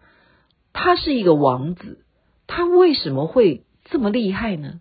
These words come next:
他可以去知道宇宙是怎么一回事，他甚至可以讲到星象，哦，就是天象，他有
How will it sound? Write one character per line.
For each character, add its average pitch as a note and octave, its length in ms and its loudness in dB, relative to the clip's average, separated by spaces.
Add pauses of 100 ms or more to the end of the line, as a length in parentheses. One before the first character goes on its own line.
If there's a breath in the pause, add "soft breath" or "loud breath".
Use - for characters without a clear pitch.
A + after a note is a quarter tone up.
他 E4+ 160 0
可 D#4+ 160 -2
以 C4+ 140 -2
去 C4 200 -8
知 B3+ 240 -8
道 A#3+ 260 2
宇 C#3 200 -8
宙 F#3+ 260 0
是 D#3 260 -8 (120)
怎 - 160 -6
么 A#2+ 80 -10
一 D#3 80 -8
回 B2+ 160 -8
事， - 320 -14 (1120 soft breath)
他 - 140 -2
甚 F4 220 0
至 D#4 140 -2
可 C4+ 120 0
以 B3+ 100 0
讲 G3 180 -2
到 F3 140 2
星 G#3+ 340 -6
象， G3+ 380 -6 (100)
哦， - 280 -10
就 B3+ 120 -6
是 B3+ 180 -4 (260 soft breath)
天 B3 340 2
象， F3+ 340 -6 (680 soft breath)
他 F#4 200 2
有 B3 360 2